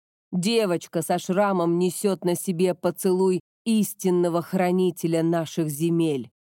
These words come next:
Йокаи взволнованно зашептались, и Мика поспешила натянуть на голову маску, чтобы скрыться от их любопытных, пронзительных взглядов и проповеди Кадзин, и поспешила вслед за друзьями. В круглом зале ничего не изменилось.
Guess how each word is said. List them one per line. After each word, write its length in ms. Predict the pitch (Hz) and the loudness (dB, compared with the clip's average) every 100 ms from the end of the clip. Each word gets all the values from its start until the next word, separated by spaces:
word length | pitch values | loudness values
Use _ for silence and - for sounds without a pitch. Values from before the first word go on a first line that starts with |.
| _ _ _ _ | _ _ _ _
Йокаи 520 | 165 160 - 180 160 | -8 -8 -4 -4 -2
взволнованно 680 | 156 165 165 175 170 160 156 | -4 -2 0 0 0 0 -2
зашептались, 800 | 160 151 160 - 220 214 165 - _ _ _ | -4 -8 -10 -4 -2 0 -2 -8 _ _ _
и 160 | 240 269 | -2 0
Мика 340 | 247 240 254 | 0 0 -4
поспешила 680 | - 214 - 202 - 214 208 | -4 -4 -2 -4 -2 -2 0
натянуть 480 | 196 185 196 196 190 | 0 0 0 0 0
на 100 | 185 | 0
голову 400 | 190 202 190 233 | 0 0 0 0
маску, 420 | 233 208 - 160 | 0 -2 -4 -8
чтобы 340 | - 175 160 | -4 -2 -2
скрыться 560 | 156 - 185 233 - 165 - _ - | -4 -2 -2 -2 -4 -6 -8 _ -6
от 260 | 180 - | -6 -2
их 200 | 196 - | -2 0
любопытных, 760 | 190 175 165 - 226 - 190 - _ _ | -2 0 -2 -4 -8 -2 -4 -4 _ _
пронзительных 680 | 196 190 165 180 165 175 170 | 0 0 0 -2 0 0 0
взглядов 600 | 143 165 185 208 196 - _ _ | -2 -2 0 0 -4 -6 _ _
и 80 | 233 | -4
проповеди 680 | 196 185 170 180 170 151 175 | -2 -2 -2 -2 -2 -2 -4
Кадзин, 640 | - 202 170 156 170 123 - _ _ | -2 -4 -4 -4 -4 -4 -12 _ _
и 120 | 202 | -4
поспешила 600 | 190 208 - 240 - 170 | -2 -4 -4 -6 -2 -2
вслед 300 | 170 - 160 | -2 -2 -4
за 100 | 151 | -2
друзьями. 640 | 160 175 156 151 131 123 - _ _ _ _ _ | -2 -2 -2 -6 -6 -12 -20 _ _ _ _ _
В 120 | - | -6
круглом 400 | 247 294 254 220 | -2 0 0 0
зале 340 | 175 240 240 | 0 -2 0
ничего 500 | 214 202 - 190 180 | 0 0 0 -2 0
не 200 | 196 190 | 2 0
изменилось. 720 | 175 175 196 190 165 127 - | 0 0 2 2 0 -4 -10